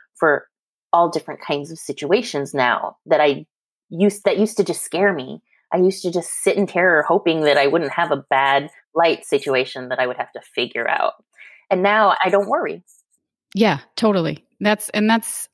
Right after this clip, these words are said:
Speaker 2: I mean, that's huge. It's awesome to be a wedding photographer and pretty much show up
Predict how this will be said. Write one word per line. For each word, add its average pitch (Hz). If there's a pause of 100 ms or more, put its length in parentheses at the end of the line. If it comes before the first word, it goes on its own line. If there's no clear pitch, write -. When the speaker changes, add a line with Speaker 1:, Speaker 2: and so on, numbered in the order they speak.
(100)
Speaker 2:
I 185
mean, 202
that's 202
huge. 226
It's 185
awesome 202
to 180
be 175
a 170
wedding 170
photographer 156
and 160
pretty 160
much 151
show -
up -